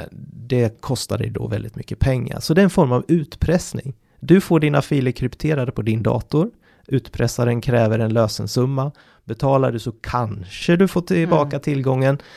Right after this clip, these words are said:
Speaker 1: Betalar du inte så, så är din information helt enkelt borta. Om du inte har sett till att ha en backup på något sätt då. Så att, eh, det här har drabbat både individer och företag i olika omgångar. Eh, förra året till exempel på våren,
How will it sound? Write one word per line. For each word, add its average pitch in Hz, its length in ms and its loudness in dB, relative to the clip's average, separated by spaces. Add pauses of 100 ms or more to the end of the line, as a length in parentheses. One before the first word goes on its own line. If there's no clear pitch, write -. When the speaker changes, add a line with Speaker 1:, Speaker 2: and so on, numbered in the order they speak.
(240)
Speaker 1:
Betalar 113 400 2
du 110 100 -4
inte 117 320 -4
så, 117 360 -4
så 160 120 -2
är 180 100 2
din 120 160 -4
information 123 580 -2
helt 117 200 -2
enkelt 113 240 -4
borta. 170 600 0
Om 220 320 2
du 202 100 4
inte 160 320 2
har 120 320 2 (200)
sett - 220 -4
till 117 220 0
att 110 60 -2
ha 117 140 -2
en 120 120 -6
backup - 580 -8
på 127 80 -4
något 113 300 -4
sätt - 320 -6
då. 117 200 -4 (720)
Så - 200 -2
att, 143 200 -2
eh, 147 200 6 (100)
det 135 100 2
här 175 200 2
har 208 100 2
drabbat 156 400 -2
både 135 440 4
individer 127 600 2
och - 80 -4
företag 110 580 -2
i 113 80 2
olika 110 300 -2
omgångar. 113 640 -2 (440)
Eh, 113 300 2 (180)
förra 127 360 4
året 117 260 4
till 123 100 0
exempel 110 520 -2
på 117 120 -2
våren, 113 540 0